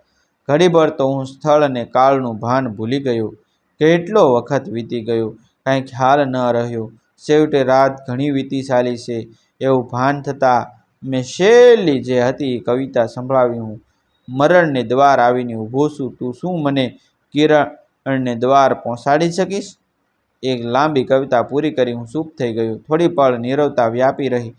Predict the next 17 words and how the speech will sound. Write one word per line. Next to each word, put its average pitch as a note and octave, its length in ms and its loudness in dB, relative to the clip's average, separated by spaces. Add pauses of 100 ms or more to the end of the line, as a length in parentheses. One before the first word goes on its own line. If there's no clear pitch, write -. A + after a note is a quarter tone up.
(320)
એક B2+ 200 -6
દીર્ઘ D3 300 2
શ્વાસ C#3 560 2
લઈને B2 260 -4
ગોપિકાએ B2+ 540 -2
પાપણ B2+ 420 -2
ઊંચ-, A#2 320 -12 (380)
ઊંચકી. D3 500 -8 (1400)
સજળ G#3 420 4
વાદળનો F3+ 640 6
પડદો E3 460 2
ઊંચકી D3+ 640 -2 (360)
ચાંદનીએ D#3+ 640 0
જાણે C#3+ 400 0
જરાક C#3 460 2
ડોક્યું C#3 480 -4
કર્યું. A#2+ 380 -2